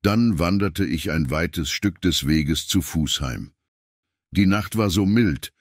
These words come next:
und ich hatte ja in den letzten Tagen als gelähmter Schrammel so gut wie gar keine Bewegung gehabt. Gegen halb zwölf kam ich in der Blücherstraße vor unserem Hause an.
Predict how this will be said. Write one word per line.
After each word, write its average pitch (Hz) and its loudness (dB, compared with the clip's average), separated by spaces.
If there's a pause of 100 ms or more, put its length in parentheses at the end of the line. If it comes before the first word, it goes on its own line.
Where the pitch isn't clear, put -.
(340)
und 92 2
ich 98 0
hatte 113 0
ja 110 2
in 101 0
den 98 4
letzten 101 0
Tagen 101 0
als 80 -2
gelähmter 87 2
Schrammel 78 -2 (280)
so 85 2
gut 80 0
wie 80 2
gar 71 -2
keine 78 -2
Bewegung 69 0
gehabt. 60 -10 (1040)
Gegen 117 4
halb 107 0
zwölf 113 0 (340)
kam 95 2
ich 87 0
in 87 2
der 82 2
Blücherstraße 76 0
vor 82 -2
unserem 78 0
Hause 71 -2
an. 65 -4